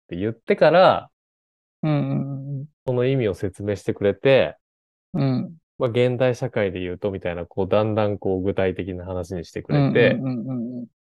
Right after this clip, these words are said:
Speaker 1: 最後、心の処方箋をくれるっていう、
Speaker 2: あー。
Speaker 1: そう、そういうやつなんですよ。
Speaker 2: はいはいはい。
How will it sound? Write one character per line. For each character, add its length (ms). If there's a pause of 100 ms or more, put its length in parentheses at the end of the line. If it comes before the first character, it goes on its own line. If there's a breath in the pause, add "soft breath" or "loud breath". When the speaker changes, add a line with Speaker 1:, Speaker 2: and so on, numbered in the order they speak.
(240)
Speaker 1:
最 220
後、 360
心 340
の 80
処 180
方 200
箋 220
を 60
く 140
れ 80
る 80
っ 40
て 200
い 280
う、 120 (480)
Speaker 2:
あ 400
ー。 260
Speaker 1:
そ 140
う、 20
そ 200
う 20
い 40
う 40
や 100
つ 140
な 160
ん 100
で 80
す 180
よ。 280 (240)
Speaker 2:
は 160
い 40
は 220
い 60
は 200
い。 40